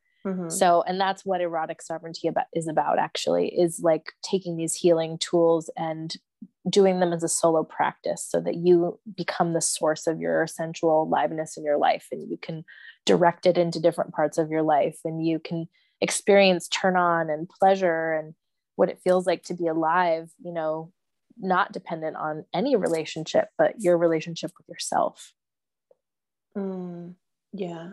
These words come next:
Speaker 1: And I love that intention that it's not necessarily, um, something we do for our partner, although of course
Speaker 2: Mm-hmm.
Speaker 1: beneficial, but it's so much more important to do it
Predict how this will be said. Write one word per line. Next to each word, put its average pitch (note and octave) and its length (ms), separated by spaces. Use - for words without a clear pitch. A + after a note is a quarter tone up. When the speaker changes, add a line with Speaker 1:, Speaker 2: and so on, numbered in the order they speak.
Speaker 1:
And G3 180
I F#3 80
love F#3 240
that F#3 120
intention F3+ 680
that - 220
it's F3+ 260
not F#3 160
necessarily, F3 840
um, F3+ 360
something F3+ 560
we F3+ 140
do F3 640
for F#3 420
our - 240
partner, G#3 520
although F3+ 500
of - 160
course - 340
Speaker 2:
Mm-hmm. G#3+ 60
Speaker 1:
beneficial, G#3+ 880
but G3 240
it's G#3 340
so G3+ 280
much F#3+ 240
more F3+ 140
important E3+ 520
to - 120
do D#3+ 240
it - 80